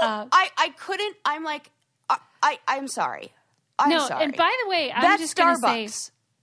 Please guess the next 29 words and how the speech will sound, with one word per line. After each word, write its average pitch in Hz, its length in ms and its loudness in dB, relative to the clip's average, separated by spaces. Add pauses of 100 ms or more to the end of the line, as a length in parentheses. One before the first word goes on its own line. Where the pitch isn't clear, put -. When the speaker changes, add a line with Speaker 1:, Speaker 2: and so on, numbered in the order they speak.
(260)
Speaker 1:
there's 285 280 0
nothing 392 320 -4
wrong 254 240 -2
with 240 140 -6
making 220 300 -6
sixteen 247 380 -8
dollars 233 240 -2
an 370 60 6
hour. 226 280 0
Speaker 2:
Right. 220 140 -8
Speaker 1:
What's 233 300 -6
shocking 254 440 -4
to 226 120 -14
me 226 160 -4
is 208 120 -8
how 233 160 -4
much 226 240 -6
they 220 100 -2
require 214 600 -4
of 185 240 -8
you 185 240 -6
in - 100 -16
Speaker 2:
That's 370 220 2
Speaker 1:
order - 160 -6
Speaker 2:
what 349 120 -2
Speaker 1:
to 302 60 0
Speaker 2:
I'm 285 60 -4
Speaker 1:
make 294 120 -10
Speaker 2:
saying. 330 340 -6